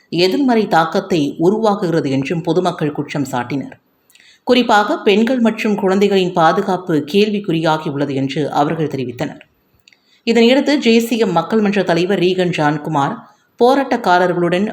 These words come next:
பாகூர் காவல் நிலையத்திற்கு சென்று உதவி ஆய்வாளரை சந்தித்து மனு அளித்தார்.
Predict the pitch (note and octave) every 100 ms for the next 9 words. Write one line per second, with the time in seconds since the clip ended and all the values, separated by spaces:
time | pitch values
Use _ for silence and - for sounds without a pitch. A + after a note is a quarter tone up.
0 | - F3+ F3+ G3+ F3+ - E3+ F#3+ G#3 F3
1 | E3+ D#3+ D#3+ D3 D3 F3 - - _ _
2 | - G#3+ C4 B3+ - D#3+ F3+ G#3 G3 F3+
3 | E3 - D#3 D3+ G3 D#3 D3 D3 A#2+ C#3
4 | - -